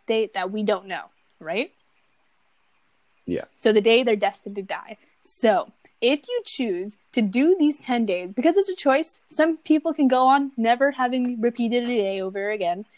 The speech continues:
Speaker 1: But if that preset death date is, uh, it's advanced, like, ten days earlier because you already did, you did those ten days.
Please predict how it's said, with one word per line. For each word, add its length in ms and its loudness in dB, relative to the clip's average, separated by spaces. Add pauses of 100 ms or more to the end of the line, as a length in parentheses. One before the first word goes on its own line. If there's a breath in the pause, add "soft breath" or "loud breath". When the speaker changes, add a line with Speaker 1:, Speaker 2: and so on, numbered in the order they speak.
(480)
Speaker 1:
But 380 2 (300)
if 280 -6 (120)
that 280 -2
preset 420 -2
death 260 -2
date 220 -6
is, 220 -6 (480)
uh, 380 4 (840)
it's 400 -4 (180)
advanced, 760 -2
like, 340 -6
ten 260 -8
days 320 -8
earlier 540 0 (680)
because 520 2
you 120 -4
already 320 4
did, 240 -6
you 140 2
did 200 0
those 180 2
ten 180 -6
days. 400 -12